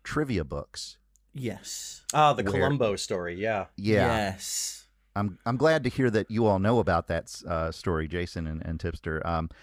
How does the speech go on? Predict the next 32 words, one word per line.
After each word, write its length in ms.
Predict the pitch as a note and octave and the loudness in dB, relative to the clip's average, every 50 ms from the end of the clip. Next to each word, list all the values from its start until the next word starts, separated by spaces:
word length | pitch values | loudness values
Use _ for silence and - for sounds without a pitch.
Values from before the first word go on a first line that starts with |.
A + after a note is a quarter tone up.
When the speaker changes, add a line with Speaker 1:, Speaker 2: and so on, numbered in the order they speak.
| - - | -20 -8
Speaker 1:
where 440 | - F#2+ G#2 G#2 G2+ G2 F#2+ F#2 G2 - | -2 2 4 4 6 6 4 4 2 0
somebody 520 | - - - C#3 B2 A#2 A2+ A2 G#2 G2+ | -2 0 0 2 2 2 2 2 2 0
said, 560 | G2 - - - G#2 F#2+ F#2+ F#2+ F#2+ F2+ F2 F2+ - _ _ _ | -2 -2 -2 0 2 4 4 4 2 0 -2 -8 -12 _ _ _
"What 260 | - E2+ F2 G2 F#2+ | -4 0 0 2 2
is 420 | F2+ F#2 F#2 F#2 F2+ E2 E2 D#2+ - - | 2 0 0 -2 -4 -6 -8 -12 -12 -10
Columbo, 680 | - - G#2 F2 F#2 G2 F#2+ G2 F2+ E2 D#2+ D#2+ D#2 | -8 -6 -4 -2 -2 0 0 0 -2 -2 -2 -4 -4
the, 260 | D#2 D#2+ D#2 D#2 D2+ D2+ | -6 -6 -8 -8 -8 -8
uh, 60 | D2+ | -8
detective? 420 | - F2+ - - F#2 F2 - - D2+ | -6 -6 -4 -2 -4 -4 -4 -4 -4
What 140 | F2+ G#2 | -2 -2
is 80 | G2+ E2+ | -2 -2
Lieutenant 400 | F#2 F#2 - A2 G#2+ G#2+ G2+ - - - _ _ - | -4 -2 -2 -2 -2 -2 -4 -6 -12 -20 _ _ -6
Columbo's 400 | - A2+ F#2+ F#2 F#2 F#2 F2+ - | -4 -2 0 0 0 -2 -2 -4
first 280 | - - F#2 E2+ - | -4 -4 -4 -4 -4
name?" 280 | - F2+ F2+ E2+ E2+ E2 | -4 -4 -4 -4 -4 -4
And 100 | E2+ E2+ | -4 -4
they 100 | F#2 F#2+ | -4 -4
threw 360 | F#2 - - F#2+ F#2 F#2+ F#2+ | -4 -6 -4 -2 0 0 0
in 100 | F#2 F2+ | 0 0
the 80 | F2+ F2 | -2 -4
name 260 | F2 E2+ E2+ E2+ E2+ | -4 -4 -4 -6 -6
Philip. 380 | - - - - F#2+ D#2+ D#2 - | -8 -6 -2 -2 -2 -2 -2 -2
They 120 | - C3 | -2 -2
just 160 | G2+ F#2 - G2 | -2 -2 -2 0
literally 340 | A2 A2+ G2 F#2+ F2+ F2 | 0 0 2 0 0 -2
made 280 | E2+ E2+ F2 F2 F2+ D2+ | -4 -4 -4 -4 -4 -4
that 200 | F2 E2 D#2+ E2 | -4 -2 -2 -2
up. 220 | F2+ D#2 C#2 - - - - - - | -2 -2 -4 -6 -12 -20 -20 -10 -4
And 100 | G#2 A2 | -2 0
then 80 | A2 G2+ | 0 0
Trivial 420 | - - B2+ B2 G#2+ A2+ G#2+ G2 | 0 0 0 0 2 2 0 0
Pursuit 600 | - - F#2 - - - A#2+ A2 E2+ - - - | 0 -2 -2 -2 -2 -2 -2 -2 -2 -4 -8 -14